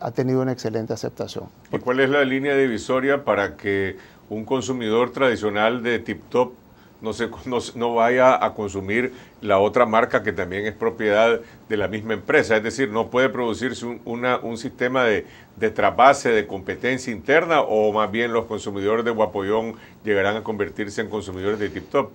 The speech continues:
Speaker 1: Esto, esto depende de, hay una estructura de precios asociada a cada una de las marcas. Esto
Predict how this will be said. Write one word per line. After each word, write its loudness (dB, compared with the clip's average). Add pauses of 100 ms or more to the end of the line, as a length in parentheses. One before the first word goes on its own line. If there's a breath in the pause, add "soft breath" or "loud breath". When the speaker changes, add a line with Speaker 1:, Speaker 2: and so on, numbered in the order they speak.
(220)
Speaker 1:
Esto, 4
esto 0
depende 6
de, 4
hay -2
una 0
estructura 0
de 4
precios 0
asociada 0
a 0
cada 0
una -2
de -6
las -6
marcas. 0
Esto -4